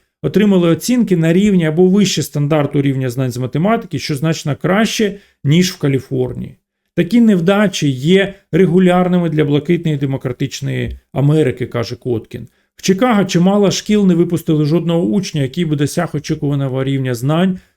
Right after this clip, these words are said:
за стандартизованими тестами. Колись шановані системи державних шкіл у штаті Нью-Йорк також стрімко занепали. Тоді як зміна фокусу навчання на ідеологічну індоктринацію учнів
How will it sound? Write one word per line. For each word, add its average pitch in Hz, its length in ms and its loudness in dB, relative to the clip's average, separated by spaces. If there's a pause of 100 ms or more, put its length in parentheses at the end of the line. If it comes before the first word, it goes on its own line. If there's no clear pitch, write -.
за 139 120 -4
стандартизованими 131 960 -2
тестами. 123 460 -6
Колись 208 400 2
шановані 180 800 4
системи 180 520 0
державних 147 560 0
шкіл 220 480 -4
у 143 40 -2
штаті 147 420 -2
Нью-Йорк 143 460 0
також 226 340 -2
стрімко 165 420 -2
занепали. 120 680 -4 (380)
Тоді 170 160 2
як 196 120 2
зміна 185 300 4
фокусу 185 460 -2
навчання 156 540 0
на 143 260 -2
ідеологічну 147 960 2
індоктринацію 143 880 -4
учнів 185 560 0